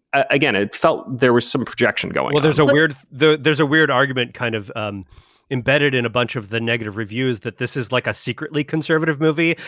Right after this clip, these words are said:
Speaker 2: that, like, they've hidden the conservatism in
Speaker 1: Yeah.
Speaker 2: it. And in fact, what they've done is just
Speaker 1: They've stripped it all out.
Speaker 2: stripped it out in a way that
Speaker 1: Yeah.
Speaker 2: makes it boring and uninteresting. And I,
Speaker 1: Yeah.
Speaker 2: you know, and this movie would have been so much better if it had leaned into not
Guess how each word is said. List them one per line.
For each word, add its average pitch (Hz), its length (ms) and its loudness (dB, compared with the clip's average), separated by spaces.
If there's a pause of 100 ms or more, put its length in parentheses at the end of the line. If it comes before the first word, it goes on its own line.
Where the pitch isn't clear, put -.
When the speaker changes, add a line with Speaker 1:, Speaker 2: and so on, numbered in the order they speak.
(140)
Speaker 2:
that, 139 160 2
like, 135 220 2
they've 127 180 0
hidden 151 500 0
the 151 180 2
conservatism 165 840 0
in 185 220 6
Speaker 1:
Yeah. - 160 4
Speaker 2:
it. - 80 -6 (280)
And 185 80 2
in 196 100 0
fact, - 320 2
what 196 140 2
they've 170 200 2
done 180 380 2 (340)
is 160 220 4
just 185 340 0
Speaker 1:
They've 117 140 2
stripped 247 320 2
it 247 60 6
all 233 140 6
out. 294 280 2
Speaker 2:
stripped 247 400 -2
it 202 100 2
out 208 320 6
in 170 120 -2
a 170 40 0
way 160 240 0
that 160 160 -4
Speaker 1:
Yeah. 131 60 -8
Speaker 2:
makes 160 200 -2
it 151 200 -10
boring 151 340 2
and 120 80 -2
uninteresting. 127 880 -2
And 123 400 -2
I, 131 200 2
Speaker 1:
Yeah. 139 140 -2
Speaker 2:
you 180 120 2
know, 110 160 2 (360)
and 180 220 2 (480)
this 160 240 -4
movie 277 280 4
would 226 180 4
have 156 100 -2
been 170 180 -2
so - 300 -2
much 185 320 -4
better 180 400 0
if 160 140 -4
it 170 80 -4
had 151 240 -6
leaned 196 320 -4
into 160 440 -2
not 202 600 -4